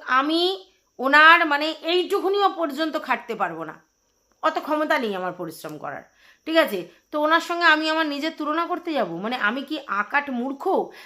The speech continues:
যে আমি খোকার মায়ের সঙ্গে আমার তুলনা করতে যাবো? কেনই বা তুলনা করতে যাব?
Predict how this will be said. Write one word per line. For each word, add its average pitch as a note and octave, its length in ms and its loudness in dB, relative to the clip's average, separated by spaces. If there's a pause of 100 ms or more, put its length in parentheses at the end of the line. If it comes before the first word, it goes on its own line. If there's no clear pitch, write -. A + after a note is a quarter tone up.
(160)
যে B3 160 0
আমি B3+ 440 0
খোকার C4 300 2
মায়ের A#3 240 2
সঙ্গে C#4 280 -6
আমার C4 300 0
তুলনা B3+ 280 -4
করতে C#4 240 -8
যাবো? D#4 240 4
কেনই D#4+ 340 4
বা G#4 120 6
তুলনা F4 320 0
করতে C4+ 260 -4
যাব? E3+ 260 -4